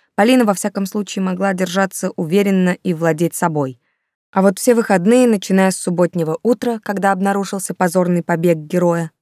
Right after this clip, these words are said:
она хандрила так, что из рук все валилось. Оплакивала свою несбывшуюся любовь, чувствовала себя обманутой, раздавленной и глубоко-глубоко несчастной.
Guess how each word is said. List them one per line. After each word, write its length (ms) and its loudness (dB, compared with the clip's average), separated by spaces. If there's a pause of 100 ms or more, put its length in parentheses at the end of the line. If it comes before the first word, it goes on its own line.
(120)
она 240 -2
хандрила 680 -2 (120)
так, 180 -6
что 180 -6
из 140 -2
рук 220 -4
все 220 -8
валилось. 520 -6 (300)
Оплакивала 560 -2
свою 260 0
несбывшуюся 720 -4
любовь, 440 -2 (480)
чувствовала 440 2
себя 280 -2
обманутой, 540 0
раздавленной 800 -2
и 20 -12
глубоко-глубоко 1120 -6
несчастной. 760 -6